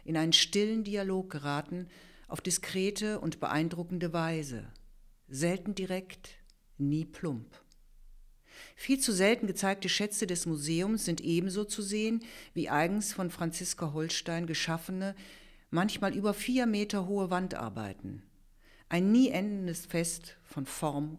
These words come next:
und Farbe. Auf einem Rundgang führten Kuratorin Beate Eickhoff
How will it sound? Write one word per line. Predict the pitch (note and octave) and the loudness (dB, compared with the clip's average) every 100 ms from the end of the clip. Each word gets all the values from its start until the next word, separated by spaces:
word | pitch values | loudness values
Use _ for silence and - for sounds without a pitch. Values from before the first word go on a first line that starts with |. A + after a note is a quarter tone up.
| - | -10
und | E3+ | -10
Farbe. | - F3 C#3+ A#2 A2 - - _ _ - - _ - - - - | -8 -6 -6 -6 -8 -10 -18 _ _ -20 -20 _ -20 -20 -20 -12
Auf | D3+ | -4
einem | C#3+ G3+ F#3+ | 0 2 4
Rundgang | B3+ D4 D4 D#3 E3+ | 4 4 4 2 2
führten | E3+ F#3+ F#3 | 0 -2 -2
Kuratorin | G3+ F3+ F3 - G#3 G3+ G3 F#3+ F#3 | -4 -2 -2 -2 -2 0 -2 -2 0
Beate | E3 C#3+ E3+ E3+ | 2 2 0 -2
Eickhoff | D3 E3+ - A3+ - - | -2 -4 -6 -8 -10 -18